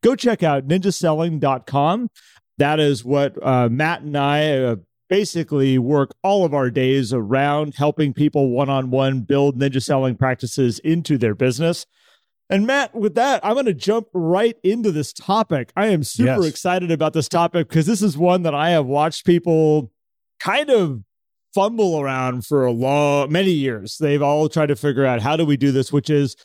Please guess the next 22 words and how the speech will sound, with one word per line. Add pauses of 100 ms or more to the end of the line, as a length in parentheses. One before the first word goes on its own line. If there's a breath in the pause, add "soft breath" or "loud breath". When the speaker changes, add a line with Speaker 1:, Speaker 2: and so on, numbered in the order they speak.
(320 soft breath)
Speaker 1:
when
you
are
working
with
somebody
who
is
a
buyer
that's
moving
up
in
the
marketplace, (540 soft breath)
and
so
they
are
a
seller